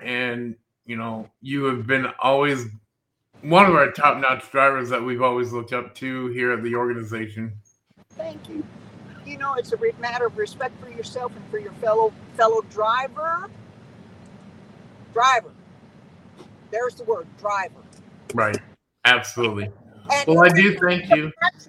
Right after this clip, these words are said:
Speaker 2: have got to come by the Sisters of the Road.
Speaker 1: All right. We
Speaker 2: Got
Speaker 1: will.
Speaker 2: to come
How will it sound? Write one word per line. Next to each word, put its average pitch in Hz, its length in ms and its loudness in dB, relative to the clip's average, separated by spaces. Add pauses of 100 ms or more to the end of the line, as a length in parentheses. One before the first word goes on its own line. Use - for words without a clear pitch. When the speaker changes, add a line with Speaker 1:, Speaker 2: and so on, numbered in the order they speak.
(140)
Speaker 2:
have 453 200 -4
got - 240 0
to - 100 -20
come 622 260 -12
by 571 400 -6
the 494 80 0
Sisters - 500 -14
of 302 100 -20
the 320 100 -8
Road. 285 360 2 (720)
Speaker 1:
All 151 140 8
right. 160 260 10 (920)
We 135 60 2
Speaker 2:
Got 302 100 4
Speaker 1:
will. 160 60 4
Speaker 2:
to 120 100 4
come - 100 -2